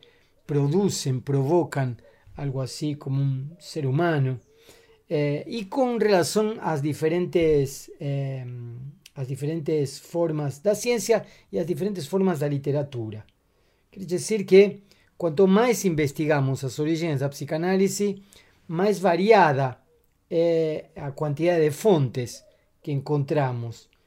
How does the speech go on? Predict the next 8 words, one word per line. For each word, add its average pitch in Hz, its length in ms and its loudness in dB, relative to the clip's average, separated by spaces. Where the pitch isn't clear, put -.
Y 156 380 -2
ahí 190 440 4
entonces, 202 800 4
eh, 156 300 -2
vemos 165 560 2
que - 120 -6
los 131 120 -2
pesquisadores 190 840 4